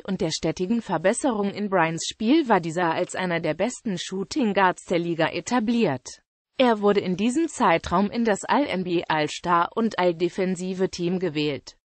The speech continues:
Und die Center-Guard-Kombination von Shaquille O'Neal und Kobe Bryant machte die Lakers Jahr für Jahr zu einem der Meisterschaftsanwärter. Jackson brachte seinem Team die sogenannten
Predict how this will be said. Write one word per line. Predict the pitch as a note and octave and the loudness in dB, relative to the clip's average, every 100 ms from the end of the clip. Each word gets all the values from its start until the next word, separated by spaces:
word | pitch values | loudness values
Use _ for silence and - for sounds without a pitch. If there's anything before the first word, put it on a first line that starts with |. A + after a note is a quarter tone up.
| _ _ | _ _
Und | A#3+ C4 - | 0 0 0
die | B3 | -2
Center-Guard-Kombination | - E3+ D#3 D#3+ D#3+ D#3+ D#3 - - F3+ F3+ E3+ D#3+ - G3 C4 | -2 -4 -4 -4 -6 -2 -2 -2 -4 -2 2 2 0 0 0 2
von | B3 D4 D4 | 0 -2 -2
Shaquille | G3 E3 - G3 | -4 -4 -2 -2
O'Neal | - F#3+ A3 C4 | 0 2 2 2
und | F3 F3 | -2 -4
Kobe | B3+ B3+ G3+ | 0 2 2
Bryant | E3 E3 E3 | 2 0 0
machte | F#3+ F#3+ - | -4 -6 -4
die | F3 E3+ | -4 -2
Lakers | D#3+ D#3 - A3 - | 0 0 -2 -6 0
Jahr | F3+ F#3 | 4 4
für | - E3 | 2 0
Jahr | E3 D#3+ | 0 -2
zu | - | -2
einem | C3 F3+ F3+ | 0 0 0
der | F3 D#3+ | 0 0
Meisterschaftsanwärter. | D#3+ D3+ - E3+ - E3 - - F3+ F3+ E3 F#3 D3+ B2+ - _ _ - G3 | 0 -4 -4 -6 -6 -8 -6 -6 -2 2 2 0 -6 -8 -14 _ _ -16 0
Jackson | G3+ G3+ - E3+ | 2 2 -4 -4
brachte | E3+ F#3 - F#3 | -2 -2 -2 -4
seinem | F3 E3+ F3 D#3+ | -2 -2 -2 -6
Team | - G#3+ D4+ | -4 -2 -2
die | A3 F3 | -2 -2
sogenannten | F#3 B3+ A3+ E3+ E3 - A3 | 0 0 0 2 -2 -2 -6